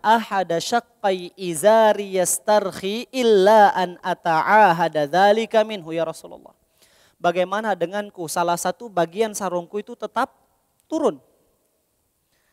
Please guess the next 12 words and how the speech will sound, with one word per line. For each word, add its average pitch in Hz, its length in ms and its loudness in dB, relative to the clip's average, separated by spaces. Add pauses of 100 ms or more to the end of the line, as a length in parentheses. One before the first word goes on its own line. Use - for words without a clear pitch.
(140)
Jadi 151 100 -18
saking 185 380 -8
kurusnya 185 400 -2
beliau, 165 420 2 (240)
beliau 170 300 6
pakai - 400 -4
sarung 202 500 0
kencang 202 680 -2
jamaah 160 320 -2
sekalian, 214 240 -4
namun 208 240 -4
ketika 247 340 -4